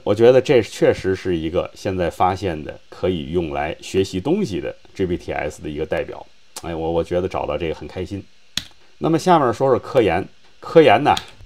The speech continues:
这个，这一部分G P T S之丰富，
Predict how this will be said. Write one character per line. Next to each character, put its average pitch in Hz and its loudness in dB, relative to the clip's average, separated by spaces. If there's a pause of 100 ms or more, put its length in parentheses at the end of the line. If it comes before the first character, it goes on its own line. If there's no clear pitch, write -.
(100)
这 98 0
个， 76 0 (340)
这 262 4
一 92 2
部 175 -4
分 - -8 (340)
G 147 2
P 117 2
T 110 -2
S 82 -2
之 - -6
丰 113 -4
富， - -10